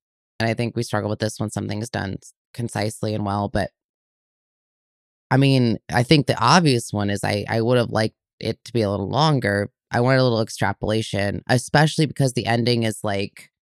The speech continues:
I literally just read the ending, but i-, it doesn't feel like i-, they wait in the morning for resurrection,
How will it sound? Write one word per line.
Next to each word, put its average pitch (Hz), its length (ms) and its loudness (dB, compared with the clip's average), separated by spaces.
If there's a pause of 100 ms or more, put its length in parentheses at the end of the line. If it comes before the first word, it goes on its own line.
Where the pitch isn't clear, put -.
(560)
I - 100 -4
literally 101 560 -2
just - 240 -8
read 95 180 -2
the 101 120 -2
ending, 92 380 -6 (120)
but 110 260 -2
i-, - 140 -4
it 127 140 0
doesn't 151 340 2
feel 135 280 2
like 120 300 2 (100)
i-, 98 140 -4
they 135 100 4
wait 139 220 2 (220)
in 135 160 2
the 127 80 2
morning 123 400 2
for 120 180 0
resurrection, 101 960 -2